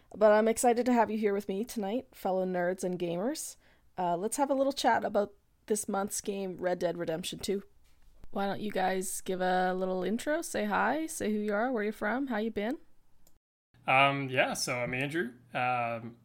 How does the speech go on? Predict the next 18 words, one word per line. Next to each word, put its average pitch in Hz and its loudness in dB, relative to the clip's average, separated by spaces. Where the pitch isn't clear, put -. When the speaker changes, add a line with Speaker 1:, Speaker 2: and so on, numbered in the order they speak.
Speaker 2:
and 120 -2
I 127 -4
am 120 -8
currently 123 -10
in 123 -10
school 127 -6
with 120 -8
my 123 -4
master's 151 0
degree, 139 -4
just - -10
trying 131 0
to 131 -4
finish 139 -4
that 135 2
up, 220 4
counseling 135 0
psychology, 147 0